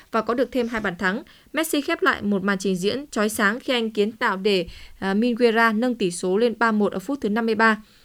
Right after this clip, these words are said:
trước khi trực tiếp lập công ở phút chín mươi để hoàn thành cú đúp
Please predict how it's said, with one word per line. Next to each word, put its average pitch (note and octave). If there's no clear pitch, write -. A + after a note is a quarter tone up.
trước D#4+
khi C#4+
trực -
tiếp D#4+
lập G#3+
công B3+
ở G#3+
phút D#4
chín B3+
mươi C#4+
để F#3+
hoàn F#3+
thành F#3
cú F#3+
đúp D4